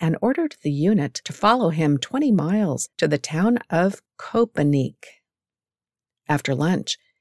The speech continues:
he put the men in position and stormed into the mayor's office, declaring that the mayor was under arrest. Voigt commanded the troops to take him into custody.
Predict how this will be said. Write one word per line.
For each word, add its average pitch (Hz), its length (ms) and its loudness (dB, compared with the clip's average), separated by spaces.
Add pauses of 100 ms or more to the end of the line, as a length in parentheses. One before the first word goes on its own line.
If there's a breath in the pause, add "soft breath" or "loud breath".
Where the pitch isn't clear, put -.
(120)
he - 180 -4
put - 320 -6
the 170 80 -2
men 151 240 2
in 175 160 2
position 185 480 0
and 131 180 0
stormed 214 480 0
into 202 220 4
the 214 100 2
mayor's 208 460 2
office, - 640 -6
declaring 160 720 0
that 151 180 0
the 139 60 0
mayor 143 420 2
was 143 300 2
under 226 420 2
arrest. 147 580 -2 (440)
Voigt 202 300 4
commanded 156 600 0
the 135 80 -10
troops - 460 -2
to - 120 -8
take 226 300 0
him 147 240 -2
into 233 240 2
custody. 151 720 -4